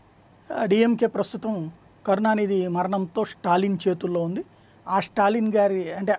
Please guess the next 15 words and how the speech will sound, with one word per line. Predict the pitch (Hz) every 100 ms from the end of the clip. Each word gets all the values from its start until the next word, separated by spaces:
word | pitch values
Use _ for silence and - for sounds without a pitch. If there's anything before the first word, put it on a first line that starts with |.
| -
ఆ | 190
డిఎంకే | 180 208 240 226
ఆధ్వర్యంలో | 220 185 190 185 185
నడిచేది | 175 170 185
అక్కడ | 247 262
కలంజేరి | 175 180 180 180 160 -
టీవీ. | 135 - _ _ _ _ -
ఆ |
కలంజేరి | 196 220 254 247 240
టీవీకి | 247 220
సంబంధించి | 190 208 208 208 -
ఒక | -
చిత్ర | 196 208 240
విచిత్రమైనటువంటి | 233 202 220 220 214 202 185 175 175
ప్రక్రియ | 170 170 170 196 359